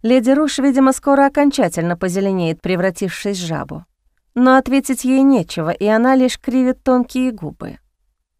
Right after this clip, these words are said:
И она лишь кривит тонкие губы. Не удивлюсь, если у старой Грымзы в рукаве спрятан козырь, какая-то подлость, с помощью которой они надеются переломить ход отбора.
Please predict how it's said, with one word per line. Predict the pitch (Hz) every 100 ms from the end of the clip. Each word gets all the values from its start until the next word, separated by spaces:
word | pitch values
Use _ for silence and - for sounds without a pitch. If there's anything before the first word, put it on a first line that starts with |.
| _ _
И | 233
она | 233 262
лишь | 269 254 -
кривит | 247 254 262
тонкие | - 254 247 - 262
губы. | 226 156 - 170 - _ _ _ _
Не | 247 269
удивлюсь, | 269 262 285 330 285
если | 240 254 -
у | 233
старой | - 247 240
Грымзы | 226 254 311 233 247
в |
рукаве | 240 233 240 254
спрятан | - 247 254 262
козырь, | 262 196 143 147 - _ _ _ _
какая-то | - 240 269 262 277
подлость, | 277 320 196 170 170
с |
помощью | - 214 208 220
которой | 214 220 240 226
они | 220 226
надеются | 220 214 226 220 -
переломить | - 220 214 220 220 226
ход | - 220
отбора. | 240 202 151 139 -